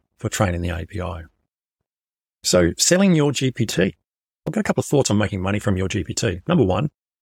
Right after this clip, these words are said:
you can sell access to it by turning it into an assistant,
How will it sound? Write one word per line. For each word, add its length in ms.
you 140
can 100
sell 220
access 340
to 120
it 60
by 140
turning 260
it 60
into 220
an 40
assistant, 560